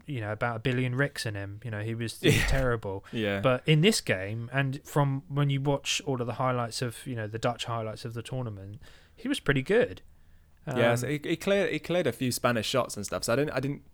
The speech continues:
Speaker 2: pinpoint him as, like, a weak link or anything at the time, but it's just, I just feel like the defense is nowhere near as strong as their attack,
Speaker 1: No,
Speaker 2: which I think carries
Speaker 1: no.
Speaker 2: on into twenty fourteen as well. If we ever, I don't know wh-, whether we'll cover that at some point, but their defense
Speaker 1: Yeah.
Speaker 2: wasn't great then either.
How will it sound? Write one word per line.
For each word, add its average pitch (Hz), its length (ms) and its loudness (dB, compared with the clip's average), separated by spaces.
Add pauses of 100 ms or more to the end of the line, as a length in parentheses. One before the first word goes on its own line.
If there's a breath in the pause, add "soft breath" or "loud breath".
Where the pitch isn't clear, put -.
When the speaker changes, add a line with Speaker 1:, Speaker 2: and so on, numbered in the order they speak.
(240)
Speaker 2:
pinpoint 110 380 0
him 98 140 -2
as, - 160 -2
like, 98 200 -6
a 104 60 -2
weak 101 260 -4
link 104 240 -2
or 101 60 -6
anything 92 240 -6
at 85 100 -6
the - 40 -6
time, 104 200 -2
but 92 80 -2
it's 92 120 -6
just, - 280 -6
I 101 100 -8
just - 200 -10
feel 98 120 -4
like 90 360 -6
the 95 100 -8
defense 92 400 -6
is 90 120 -6
nowhere 90 260 -2
near 90 160 -2
as 87 80 -6
strong 95 320 -4
as 90 80 -6
their 92 140 -2
attack, 104 400 -6 (500 loud breath)
Speaker 1:
No, 131 140 0
Speaker 2:
which 117 100 2
I 113 40 2
think 113 200 0
carries 101 320 0
Speaker 1:
no. 101 80 0
Speaker 2:
on 98 80 0
into 95 180 -6
twenty 98 260 -2
fourteen 101 420 -2
as 90 120 -4
well. 92 160 2
If 90 140 -6
we 92 80 -2
ever, 90 180 -6 (300)
I 90 40 -10
don't 85 120 -10
know 87 160 -12
wh-, 90 200 -12
whether 90 140 -8
we'll 87 140 -8
cover 90 200 -10
that 80 160 -4
at 87 80 -6
some 92 140 -6
point, 87 320 -8
but 92 200 -6
their 98 100 -4
defense 104 320 -2
Speaker 1:
Yeah. 98 40 -4
Speaker 2:
wasn't 90 200 -6
great 85 180 -4
then 92 140 -6
either. 95 260 -6